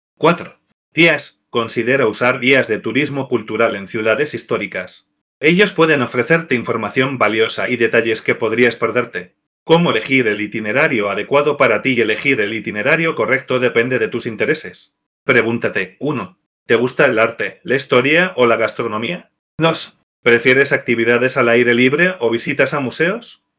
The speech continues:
Tres, ¿tienes un presupuesto específico? Aquí hay una tabla simple para ayudarte a decidir: interés, arte, actividades sugeridas, visitar museos, galerías de arte. Interés, historia,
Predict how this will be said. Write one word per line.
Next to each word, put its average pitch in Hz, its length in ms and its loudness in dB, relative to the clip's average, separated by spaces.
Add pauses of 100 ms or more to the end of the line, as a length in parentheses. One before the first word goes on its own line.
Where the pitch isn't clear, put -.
(180)
Tres, - 560 -2 (260)
¿tienes 170 280 0
un 131 140 -2
presupuesto 120 520 0
específico? 120 720 -6 (320)
Aquí 151 260 0
hay 127 160 4
una 127 200 0
tabla 131 260 0
simple 127 400 0
para 107 180 0
ayudarte 120 540 2
a 104 80 0
decidir: 123 600 -2
interés, 131 760 -2 (100)
arte, 123 540 -6 (260)
actividades 123 680 0
sugeridas, 117 760 -2 (120)
visitar 135 460 0
museos, 135 680 -2 (120)
galerías 117 460 2
de 104 140 0
arte. 101 400 -8 (280)
Interés, 131 800 2
historia, 104 600 -4